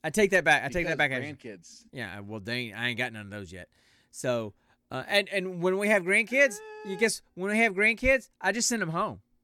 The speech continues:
Speaker 1: I ain't gotta deal with 'em. I get to have fun with 'em and send 'em home. Pfft. So, but I will say this, Ashley, uh, something my sister said to me a long time ago when our kids, when Connor and all the, uh, the other boys were, were little, she says,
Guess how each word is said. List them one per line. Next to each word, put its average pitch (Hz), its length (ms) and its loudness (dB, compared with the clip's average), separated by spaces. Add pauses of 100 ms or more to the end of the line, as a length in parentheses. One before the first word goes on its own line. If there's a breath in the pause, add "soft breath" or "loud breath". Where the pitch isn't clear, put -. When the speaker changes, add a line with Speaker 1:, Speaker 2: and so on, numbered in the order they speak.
(120)
Speaker 1:
I 147 100 4
ain't 202 80 4
gotta 170 140 4
deal 160 240 0
with 123 160 -4
'em. 123 140 -12
I 160 80 -10
get 196 80 -6
to 175 60 -4
have 147 120 -4
fun 185 220 -2
with 147 80 -4
'em 135 80 -8
and 135 100 -10
send 156 160 -10
'em 120 80 -8
home. 131 280 -10 (360)
Pfft. - 300 10 (560)
So, 139 440 0 (520)
but 165 340 2 (360)
I 165 100 4
will 185 160 4
say 175 220 2
this, 165 200 -2
Ashley, 139 440 -2 (320)
uh, 135 180 -6
something 156 320 -6
my 147 100 -4
sister 143 300 -6
said 135 220 -6
to 139 80 -8
me 135 80 -8
a - 20 -6
long 135 140 -6
time 127 180 -8
ago 120 180 -6
when 113 160 -8
our 147 160 -2
kids, 123 340 -6
when 107 160 -14
Connor 135 340 -8
and 123 80 -6
all 120 140 -4
the, 110 120 -10
uh, 113 240 -8
the 117 220 -8
other 135 120 -4
boys 104 400 -8
were, 101 220 -10
were 107 180 -12
little, 107 340 -8
she 127 140 -16
says, 127 320 -8